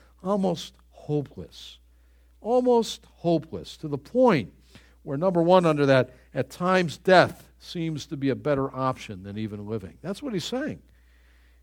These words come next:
When he says, uh, I declare in verse two of four, chapter four, "I declare that the dead who have already died are happier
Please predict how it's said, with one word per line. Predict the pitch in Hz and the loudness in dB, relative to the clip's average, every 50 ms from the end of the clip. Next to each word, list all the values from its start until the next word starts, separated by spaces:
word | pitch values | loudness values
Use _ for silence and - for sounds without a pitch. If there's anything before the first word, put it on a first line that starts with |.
| _ _ _ _ | _ _ _ _
When | - 139 | -8 -6
he | 131 123 | -6 -6
says, | - - 170 165 165 156 127 - 143 | -4 0 2 2 2 2 -2 -6 -8
uh, | 147 135 127 127 127 127 | -6 -2 -2 -2 0 0
I | 135 151 | 0 0
declare | 151 151 135 - 180 160 | 0 0 -4 -4 -6 -6
in | 135 | -6
verse | 135 151 151 131 - - | -4 -4 -4 -6 -6 -6
two | - 180 180 165 | -4 -2 -2 -2
of | 143 - | -2 -4
four, | - - 165 156 165 | -6 -6 -6 -6 -6
chapter | - - 151 147 - 147 | -6 -6 -6 -6 -8 -10
four, | 131 - - 135 | -10 -4 2 6
"I | 151 175 180 | 6 6 6
declare | 180 170 - 160 175 175 165 | 4 0 -2 2 2 2 4
that | 147 156 143 | 4 2 2
the | 127 131 | 0 -2
dead | 113 98 139 156 185 202 180 127 | 0 6 10 12 12 12 10 8
who | 131 131 127 | 6 0 -2
have | 117 117 | -2 0
already | 131 135 147 156 151 139 117 113 | 2 4 4 6 4 4 2 -2
died | 98 92 123 123 135 151 147 127 107 95 90 | -4 -2 -2 0 0 0 0 0 0 -2 -4
are | 113 101 98 98 | -6 -6 -6 -8
happier | 104 127 147 160 160 - 131 95 78 | -6 -6 -6 -6 -4 -6 -8 -10 -10